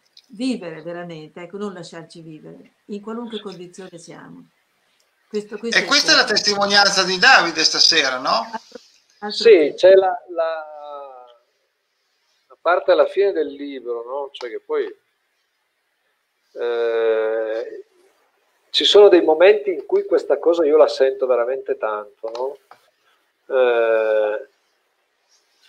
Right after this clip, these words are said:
Speaker 3: cioè che, che ogni tanto penso alla mia vita e penso che, no,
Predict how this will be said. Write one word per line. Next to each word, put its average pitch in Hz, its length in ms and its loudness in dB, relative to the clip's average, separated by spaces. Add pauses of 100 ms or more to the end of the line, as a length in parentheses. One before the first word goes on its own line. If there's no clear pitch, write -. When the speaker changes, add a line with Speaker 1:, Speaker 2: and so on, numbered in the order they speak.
(340)
Speaker 3:
cioè 139 240 4
che, 139 480 6
che 143 260 8
ogni 156 240 2
tanto 185 360 4
penso 160 380 4
alla 143 160 8
mia 143 160 4
vita 170 560 0
e 127 120 -6
penso 143 500 -2
che, 127 460 -2 (480)
no, 117 240 -12